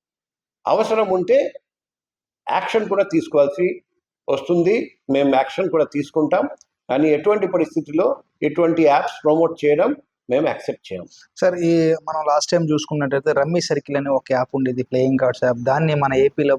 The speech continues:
Speaker 2: ఓవరాల్గా బ్యాన్ చేశారు. So అట్లా ఇటువంటి బెట్టింగ్ యాప్స్ని మన విశాఖపట్నంలో కావచ్చు, ఏపీలో కావచ్చు, బ్యాన్ చేసే అవకాశాలు ఏమైనా ఉన్నాయంటారు?
Speaker 1: ఇప్పుడు బ్యాన్ చేయడం మాత్రం పాలసీ డెసిషన్, అది గవర్నమెంట్ లెవెల్లో చేయాలి. బ్యాన్ చేయడానికి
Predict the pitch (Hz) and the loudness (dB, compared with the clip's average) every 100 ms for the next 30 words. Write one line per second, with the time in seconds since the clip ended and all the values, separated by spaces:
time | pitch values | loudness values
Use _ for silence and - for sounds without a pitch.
0 | 131 131 139 135 131 123 135 135 131 - | 2 2 2 0 -2 0 -2 -2 -8 -8
1 | 117 117 - 135 131 131 131 175 156 - | -8 -10 -6 -2 0 -2 -2 0 0 -2
2 | - - _ 156 170 180 170 156 139 139 | -10 -20 _ -2 0 0 0 -2 0 -2
3 | 165 165 147 135 - 143 135 131 139 135 | -2 0 0 -2 -4 -6 -4 -4 -2 -2
4 | 135 131 131 127 127 123 135 131 143 131 | -2 -2 -4 -2 -4 -4 -4 -2 0 -2
5 | 127 123 127 139 160 156 - 127 - 131 | -2 -4 -2 -2 -2 -4 -2 -4 -4 -4
6 | 131 123 127 120 123 123 - - _ _ | -2 -2 -2 -2 -4 -4 -6 -10 _ _
7 | _ _ _ _ _ _ _ _ - _ | _ _ _ _ _ _ _ _ -20 _
8 | - 127 175 180 120 147 214 202 208 208 | -6 -2 0 2 2 2 0 0 0 2
9 | 208 202 202 - 123 - 202 - 190 131 | 0 -2 -2 -4 -4 -2 0 0 -2 -4
10 | 123 - - _ - 143 151 120 131 160 | -6 -6 -6 _ -6 -2 0 2 2 2
11 | 170 139 131 139 135 - 113 117 117 - | 0 -2 -2 -4 -8 -6 -2 0 0 -4
12 | _ _ _ _ - 117 131 160 160 139 | _ _ _ _ -4 0 2 0 0 0
13 | 135 143 139 | 2 0 -4